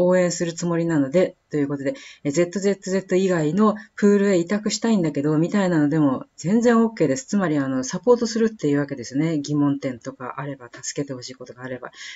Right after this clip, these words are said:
で、あの、メールアドレスもこちらに書いてありますし、あとTwitterのディーエムでもいいしということで、まあ、Twitterのね、アカウント持ってない方はメールアドレスもここに公開されていますので、しかもあの、あなたのプールに預けるわけじゃない、あなた、あなたのプールに委任するわけじゃないけれども、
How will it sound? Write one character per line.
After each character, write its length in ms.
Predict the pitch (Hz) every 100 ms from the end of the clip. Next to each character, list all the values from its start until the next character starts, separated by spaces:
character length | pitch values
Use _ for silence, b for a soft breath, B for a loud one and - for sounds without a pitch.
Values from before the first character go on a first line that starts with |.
| -
で、 80 | 180
あ 80 | 175
の、 80 |
メ 200 | 160 185
ー 20 | 196
ル 100 | 202
ア 80 |
ド 80 | 175
レ 80 | 151
ス 140 | -
も 100 | 202
こ 120 | 185 160
ち 120 | 156
ら 80 | 143
に 100 | 143
書 140 | 156
い 80 | 143
て 80 | 139
あ 60 |
り 100 | 123
ま 120 | 131
す 80 | 131
し、 120 | -
あ 60 | 180
と 100 | 143
Twitter 420 | 139 156 151 156
の 120 | 147
デ 100 | 143
ィ 60 | 143
ー 40 |
エ 40 | 143
ム 140 | 143
で 120 | 160
も 120 | 175 139
い 80 |
い 40 | 131
し 140 | -
と 80 | -
い 60 | 127
う 40 |
こ 100 | 131
と 120 | 139
で、 220 | 160 160 B B B
ま 80 | 175
あ、 20 |
Twitter 440 | 165 226 226 226 226
の 80 |
ね、 80 | 247
ア 100 | 196
カ 140 | - 175
ウ 40 |
ン 40 |
ト 80 | 170
持 80 | 180
っ 80 | 175
て 80 | 147
な 100 | 143
い 40 |
方 200 | 139 135
は 60 | 151
メ 180 | 208
ー 20 | 240
ル 100 | 247
ア 60 |
ド 80 | 202
レ 60 | 147
ス 140 | 135
も 100 | 139
こ 60 | -
こ 100 | 147
に 100 | 139
公 200 | 160 156
開 160 | 156
さ 120 | 151 151
れ 60 |
て 140 | 147 143 B B B
い 40 | 151
ま 140 | 165
す 100 | 156
の 120 | 135
で、 180 | 127 135
し 80 | -
か 160 | 247
も 120 | 214 156
あ 80 |
の、 220 | 131 131 131 B B _
あ 120 | 180
な 100 | 240
た 120 | 262
の 140 | 220 165
プ 160 | -
ー 40 | 180
ル 240 | 175 175
に 100 | 185
預 200 | 156 160
け 80 | 233
る 260 | 226 170 -
わ 100 | 165
け 80 | 143
じ 80 |
ゃ 40 | 135
な 120 | 160
い、 20 |
あ 120 | - 160
な 140 | 226
た、 80 | -
あ 80 | 160
な 120 | 196
た 100 | 220
の 100 | 180
プ 120 | 143 147
ー 40 |
ル 60 | 147
に 180 | 147 131 _ -
委 100 | 160
任 160 | 208
す 120 | 214 214
る 80 | 233
わ 80 |
け 120 | 226 160
じ 80 |
ゃ 80 | 139
な 260 | 131 147 196
い 100 | 220
け 100 | 196
れ 80 | 175
ど 100 | 180
も、 320 | 220 202